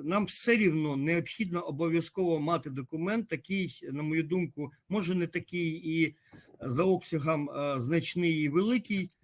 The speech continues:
але об-, обов'язково повинен, е, бути план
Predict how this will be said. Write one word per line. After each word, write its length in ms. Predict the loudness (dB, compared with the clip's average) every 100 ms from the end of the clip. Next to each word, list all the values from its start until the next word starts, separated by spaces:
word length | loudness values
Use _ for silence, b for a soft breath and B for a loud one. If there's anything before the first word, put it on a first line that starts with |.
| _ _ -2
але 360 | 2 4 2 -4
об-, 180 | -12 -8
обов'язково 680 | -4 2 4 2 0 0 0
повинен, 500 | 0 0 0 -2 -4
е, 240 | -4 -4 -4
бути 540 | -2 -2 0 -2 -2 -8 -14 _
план 400 | -2 2 2 0